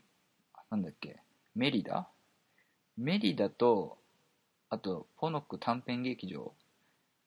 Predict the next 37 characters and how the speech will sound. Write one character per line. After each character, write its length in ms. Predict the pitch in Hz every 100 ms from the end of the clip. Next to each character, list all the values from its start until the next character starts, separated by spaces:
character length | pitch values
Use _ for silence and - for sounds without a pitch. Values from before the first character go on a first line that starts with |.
| _
は 140 | 92 98
ね、 140 | 98
本 340 | 92 - 180 190
当 160 | 175
に 140 | 170 160
ね、 320 | 147 95 78 -
あ 180 | - - -
の、 360 | 120 101 95 - - - - - _ _
無 300 | - 113 160
味 180 | 185 135
無 200 | 98 101
臭 360 | - 127 113 110
で 100 | 95
す 140 | -
ね。 200 | 76 - - _ _ _ _ _ _ _ _ _ _ _ _ -
う 40 |
ん。 320 | 95 92 80 64 _ _ _
こ 140 | -
れ 80 | 113
は 60 | 139
ま 240 | 143 123
あ、 20 | 95 - _ - _ _ _ _ _ -
い 300 | 110 156 214
い 40 | 185
意 40 |
味 180 | 143 117
で、 160 | 107 87 -
う 40 |
ん、 380 | 95 90 87 82
な 80 | 95
ん、 220 | 170 101 - _ _ -
な 80 |
ん 120 | 151 131
で 80 |
す 80 | 87
か 100 | 85
ね。 280 | 85 82 -